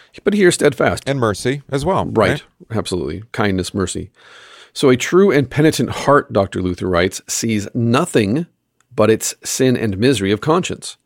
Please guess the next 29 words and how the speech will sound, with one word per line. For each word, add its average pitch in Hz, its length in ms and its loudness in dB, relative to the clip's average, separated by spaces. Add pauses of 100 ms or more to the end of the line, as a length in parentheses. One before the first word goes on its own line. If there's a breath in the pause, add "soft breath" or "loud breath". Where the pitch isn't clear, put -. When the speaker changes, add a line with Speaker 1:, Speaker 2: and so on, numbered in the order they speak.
(500 soft breath)
Speaker 1:
And 104 500 0
in - 120 -6
case 113 420 0
we 101 80 -2
haven't 95 120 -2
covered 101 200 0
this 90 120 -4
in 95 60 -4
a 90 40 -2
while, 107 320 2 (500 loud breath)
Doctor 117 280 2
Luther, 107 640 2
by 95 240 0
conscience, 117 580 0
does 95 180 -2
not 98 280 -2
mean 92 580 -2
the 92 120 -10
postmodern 92 720 0
or 85 100 -4
modern 90 320 0
understanding 87 400 -4
of 85 60 -6
conscience 85 420 -6
as 90 260 -6
the 90 100 -8
yes 92 320 -2
or 92 200 -2
no 87 520 -2